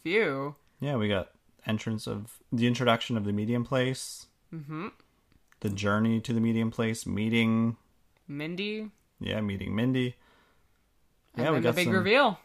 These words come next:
Speaker 2: We've got, like, it feels to me like a three-part finale.
Speaker 1: Yeah, it kind of does.
Speaker 2: Mm-hmm.
Speaker 1: And the last two episodes did air together.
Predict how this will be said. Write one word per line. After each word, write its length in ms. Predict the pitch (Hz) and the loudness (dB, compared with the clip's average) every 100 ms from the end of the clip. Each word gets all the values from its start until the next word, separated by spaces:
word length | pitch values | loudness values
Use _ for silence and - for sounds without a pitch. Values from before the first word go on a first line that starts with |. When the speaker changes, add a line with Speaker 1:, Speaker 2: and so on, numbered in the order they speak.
| - | -2
Speaker 2:
We've 140 | 131 | 4
got, 200 | 170 185 | 4 6
like, 240 | 151 139 - | 2 0 -2
it 100 | 127 | -6
feels 420 | - 156 185 175 | 0 2 2 2
to 100 | - | 0
me 220 | 131 139 | 2 4
like 260 | 131 110 107 | 4 4 2
a 40 | |
three-part 520 | 113 - 113 - 98 - | -4 -2 -2 0 -4 -4
finale. 480 | 95 87 80 - - _ _ _ _ _ _ _ _ | -6 -6 -8 -10 -16 _ _ _ _ _ _ _ _
Speaker 1:
Yeah, 220 | 226 214 | 2 4
it 60 | 202 | 4
kind 240 | 220 202 | 2 0
of 100 | 196 | 0
does. 360 | 165 151 135 - | 0 0 0 -6
Speaker 2:
Mm-hmm. 280 | 113 98 95 - _ - | -6 -4 -4 -8 _ -8
Speaker 1:
And 200 | 180 185 | -2 2
the 60 | 190 | 6
last 320 | 196 202 - | 8 6 4
two 100 | 233 | 4
episodes 520 | 196 196 - 180 165 | 4 2 -2 -2 -2
did 240 | 147 190 190 | -4 0 2
air 240 | - 185 | 2 2
together. 640 | 180 190 160 156 175 262 | 0 0 2 4 4 0